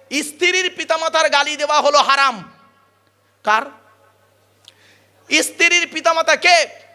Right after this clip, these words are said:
শ্বশুর শাশুড়ির গালি দেওয়া হারাম। নবীজি বলেছেন, এ জামাই, এ জামাই, তোমার বউ একটু অন্যায় করেছে, বউকে গালি দিলে, বাম্মা তুলে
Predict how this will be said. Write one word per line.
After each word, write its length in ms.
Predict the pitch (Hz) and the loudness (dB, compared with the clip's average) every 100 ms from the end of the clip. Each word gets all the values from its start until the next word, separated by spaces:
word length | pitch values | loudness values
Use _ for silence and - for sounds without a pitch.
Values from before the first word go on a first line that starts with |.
| _ _ _ _ | _ _ _ _
শ্বশুর 360 | - 330 - 392 | 0 0 2 -2
শাশুড়ির 600 | - 349 381 359 302 - - - - 233 | -2 -2 -2 -4 -6 -8 -18 -20 -6 -2
গালি 240 | 277 311 | -2 -4
দেওয়া 240 | 302 302 | -2 0
হারাম। 420 | 262 277 294 262 - _ _ | 2 0 0 -4 -14 _ _
নবীজি 260 | 262 294 294 | -6 -4 -4
বলেছেন, 480 | 294 294 285 277 - - _ 202 | -2 -2 -2 -4 -6 -20 _ 0
এ 320 | 302 466 480 | 6 8 8
জামাই, 360 | 440 440 427 381 254 - - _ _ _ - | 4 2 0 0 -6 -20 -20 _ _ _ 0
এ 280 | 349 466 466 | 4 4 2
জামাই, 380 | 415 427 392 302 262 _ _ _ _ _ - | -2 -2 -2 -6 -16 _ _ _ _ _ -8
তোমার 300 | 254 285 262 | -2 0 0
বউ 320 | 180 262 302 | -2 -2 -2
একটু 220 | 285 - | -6 -6
অন্যায় 380 | 277 277 285 277 | -8 -4 -4 -4
করেছে, 460 | 262 269 269 269 233 - - - - | -2 -2 0 -2 -2 -12 -20 -10 0
বউকে 360 | 262 311 302 | 0 2 0
গালি 240 | 277 285 285 | 0 -2 -2
দিলে, 200 | 294 294 | -4 -2
বাম্মা 360 | 285 294 294 | -2 -4 -6
তুলে 340 | 294 302 302 | -2 -2 0